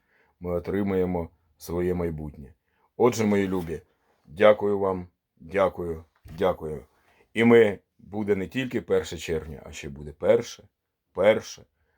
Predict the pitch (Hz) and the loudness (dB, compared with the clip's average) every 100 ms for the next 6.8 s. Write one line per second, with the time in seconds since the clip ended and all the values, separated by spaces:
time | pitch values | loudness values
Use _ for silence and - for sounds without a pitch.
0 | _ 92 110 113 - 85 _ _ _ 87 | _ 2 4 4 -2 -12 _ _ _ -2
1 | 110 113 117 117 117 123 127 151 160 139 | 0 2 2 4 4 4 6 6 6 4
2 | 127 127 117 107 110 104 90 78 _ _ | 2 2 -2 2 4 4 2 -10 _ _
3 | _ _ _ _ 90 87 131 143 113 110 | _ _ _ _ -12 -8 -2 2 2 2
4 | 107 90 85 - - _ _ - 98 98 | -2 -6 -8 -14 -20 _ _ -8 -2 2
5 | 107 123 110 92 90 82 85 85 _ _ | 4 4 4 0 -6 -8 -12 -12 _ _
6 | _ _ 82 90 82 - 76 | _ _ -10 -8 -10 -12 -16